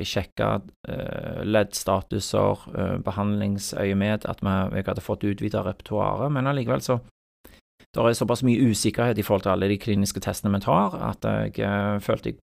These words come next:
måtte komme litt mer i dybden og bli litt klarere på hvordan vi skulle håndtere de forskjellige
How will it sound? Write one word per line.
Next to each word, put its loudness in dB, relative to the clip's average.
måtte -2
komme 2
litt -4
mer 2
i -2
dybden 0
og 2
bli 2
litt -2
klarere 6
på 4
hvordan 2
vi 0
skulle -2
håndtere 0
de 0
forskjellige 0